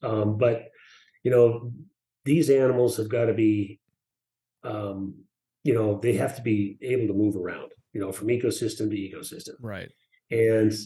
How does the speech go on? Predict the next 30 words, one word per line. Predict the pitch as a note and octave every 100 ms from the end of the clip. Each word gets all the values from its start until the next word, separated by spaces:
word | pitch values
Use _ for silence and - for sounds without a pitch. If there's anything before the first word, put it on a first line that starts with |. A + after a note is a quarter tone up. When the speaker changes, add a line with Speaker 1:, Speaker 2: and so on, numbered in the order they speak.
| - -
Speaker 1:
uh, | A#2 A2 A2 -
fair | D3 F3
chase | F#3 D#3 D3 C#3+ B2
is, | A2 - -
is | B2 A2 G#2+ -
a | G#2+ G#2+ G2+
code | - C3 A#2 G#2+ G2 - _ _ _ _ _ _ _ _ -
that, | A#2 A2+ A2 - _ _
uh, | A2 G#2+ G#2
the | A2
club | - C3+ C3
adopted, | A2+ A2+ A2 - A#2+
and | A#2
several | G2 C#3 B2 A#2+
other | C3 A#2
organizations | A2+ G#2+ A2 G#2+ G2+ G2
have | G2
now | G2+ G#2
adopted | F#2+ G#2+ G2+ -
it | -
too, | - B2+ A2+
but | G#2+ G2+ G#2+ - - - - - _ -
to | C3+
try | A2 D3 D#3+ E3
to | D#3+ C3+ B2
talk | A#2 - C#3 D3 -
to | - A#2 A2 G#2+ G2 - -
the | B2
hunting | G2+ C#3 B2+
community | G#2 A#2+ A2+ A2 G#2+ G#2 G2+ -